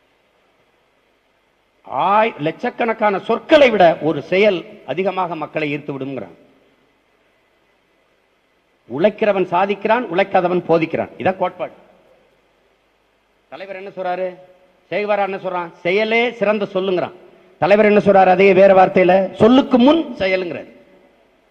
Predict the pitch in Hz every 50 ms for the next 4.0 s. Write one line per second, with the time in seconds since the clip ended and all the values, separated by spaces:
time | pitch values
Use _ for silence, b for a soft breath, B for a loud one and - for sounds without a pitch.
0 | _ _ _ _ _ _ _ _ _ _ - 175 170 - 220 262 302 311 285 -
1 | 294 277 247 214 156 120 - - 156 170 - 240 254 262 - - 156 202 247 226
2 | 202 175 180 233 - 427 415 339 294 254 - 214 - 233 226 185 131 - - _
3 | _ _ _ _ _ - 196 220 - 285 277 247 233 - - 190 - - -